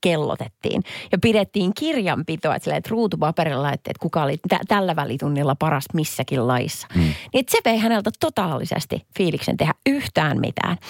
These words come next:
Speaker 1: Ja sit se on vähän vaikea saada se kipuna takas aikuisena, että vaikka sä, niinku, järjellähän sä tiedät, kun
Speaker 2: Mm.
Speaker 1: kaikki sitä koko ajan kirjoittaa ja toitottaa, että kroppa voi hyvin, sun on pakko liikkua,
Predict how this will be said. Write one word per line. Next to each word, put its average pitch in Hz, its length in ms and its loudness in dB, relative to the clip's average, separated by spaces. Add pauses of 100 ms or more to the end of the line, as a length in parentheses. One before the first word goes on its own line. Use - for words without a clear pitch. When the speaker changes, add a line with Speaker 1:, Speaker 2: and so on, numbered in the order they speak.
(360)
Speaker 1:
Ja 254 60 4
sit 339 120 2
se 285 60 2
on 226 80 4
vähän 262 200 2
vaikea 277 360 0
saada 214 200 0
se 196 140 -4
kipuna 190 440 -2
takas 170 380 -2
aikuisena, 180 400 0
että 147 100 -4
vaikka 190 140 0
sä, 208 160 2
niinku, 208 200 2 (100)
järjellähän 170 640 2
sä 143 140 0
tiedät, 147 380 -2 (100)
kun - 120 -4
Speaker 2:
Mm. - 40 0
Speaker 1:
kaikki 190 360 0
sitä 165 180 -2
koko 196 260 0
ajan 165 140 0
kirjoittaa 202 480 0
ja 165 40 -2
toitottaa, 170 540 -2 (240)
että - 300 -2 (480)
kroppa 208 320 2
voi 160 260 2
hyvin, 147 380 2
sun 180 300 0
on 170 120 2 (100)
pakko 165 420 0
liikkua, - 480 -2